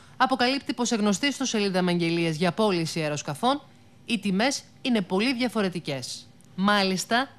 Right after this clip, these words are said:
σε μία από αυτές, το αεροσκάφος της Ολυμπιακής Αεροπορίας πωλείται προς διακόσια έντεκα εκατομμύρια δολάρια.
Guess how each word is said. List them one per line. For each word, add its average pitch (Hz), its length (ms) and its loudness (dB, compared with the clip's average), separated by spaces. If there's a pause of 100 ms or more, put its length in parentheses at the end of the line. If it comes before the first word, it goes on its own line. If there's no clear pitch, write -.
σε - 300 -2
μία 277 360 0
από 196 120 0
αυτές, 190 520 -2 (400)
το 208 120 2
αεροσκάφος 196 720 0
της 185 160 -4
Ολυμπιακής 175 600 -2
Αεροπορίας 160 840 -2 (420)
πωλείται 226 540 0 (340)
προς 202 200 2
διακόσια 247 800 0 (140)
έντεκα 254 640 0 (160)
εκατομμύρια 220 720 0
δολάρια. 147 540 0